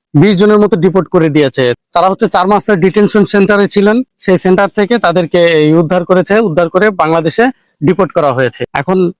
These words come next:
এক একটা ফ্যামিলি প্রায় আঠারো থেকে বিশ লক্ষ টাকা করে দিয়েছে এই লিবিয়া দিয়ে ইতালি যাওয়ার জন্য। তারা পুরো নিঃস্ব হয়ে বাংলাদেশে ফিরেছে। এখন এটা আপনারা কিভাবে দেখবেন ভাই? তারা যখন এয়ারপোর্টে আসছে,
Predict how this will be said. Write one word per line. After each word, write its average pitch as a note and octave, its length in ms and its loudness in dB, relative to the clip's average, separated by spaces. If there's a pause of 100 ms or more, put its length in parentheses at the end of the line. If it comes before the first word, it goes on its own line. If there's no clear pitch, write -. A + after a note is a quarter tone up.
(600)
এক F#3+ 180 -2
একটা G#3 200 -2
ফ্যামিলি F#3+ 600 2
প্রায় D#3+ 240 0
আঠারো E3+ 300 0
থেকে E3+ 200 -2
বিশ D#3 260 0
লক্ষ E3+ 200 -4
টাকা D3 200 -2
করে C#3 200 0
দিয়েছে B2 500 -2
এই C3+ 140 0
লিবিয়া F3 340 4
দিয়ে F3 360 2
ইতালি E3 260 0
যাওয়ার C3+ 260 0
জন্য। A#2 260 0 (100)
তারা F3+ 280 2
পুরো F#3+ 260 -2
নিঃস্ব F#3+ 380 2
হয়ে G3+ 140 2
বাংলাদেশে D#3+ 460 0
ফিরেছে। C3 360 -4 (520)
এখন G3+ 320 -2
এটা G#3+ 160 -2
আপনারা G#3 260 0
কিভাবে G#3+ 400 0
দেখবেন C3+ 340 0
ভাই? C#3+ 200 0
তারা D#3 320 -2
যখন F3 220 2
এয়ারপোর্টে E3 320 0
আসছে, D#3+ 340 -2